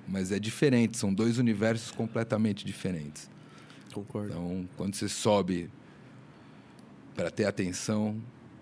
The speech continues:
Speaker 1: você quebra o elo da corrente ali já. A música, ela nunca vai poder ser terapeuta, terapêutica, né?
Speaker 2: Tipo, o artista meio que fica maior que a arte ali na parada?
Speaker 1: É,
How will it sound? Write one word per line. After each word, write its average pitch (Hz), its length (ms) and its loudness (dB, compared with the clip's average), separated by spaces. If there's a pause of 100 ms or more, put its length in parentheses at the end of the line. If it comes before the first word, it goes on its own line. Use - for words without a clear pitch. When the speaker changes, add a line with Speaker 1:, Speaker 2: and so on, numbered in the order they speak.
(720)
Speaker 1:
você - 300 -10
quebra 107 360 0
o 107 120 6
elo 110 280 6
da 107 120 -2
corrente 101 480 -4
ali 101 300 2
já. 85 340 -6 (1080)
A 82 160 -10
música, 92 440 -6
ela 92 140 0
nunca 110 380 2
vai 104 200 2
poder 101 420 -2
ser - 180 -6
terapeuta, 92 800 -4 (160)
terapêutica, 85 760 -4
né? 80 240 -8 (560)
Speaker 2:
Tipo, 110 360 -8
o 117 100 -4
artista - 1200 -6
meio 120 260 -4
que 120 80 -12
fica 120 240 -8
maior 113 300 0
que 117 140 -6
a 98 40 -2
arte 110 440 0
ali 101 100 -4
na 98 100 -6
parada? 98 460 -2 (480)
Speaker 1:
É, 85 220 -4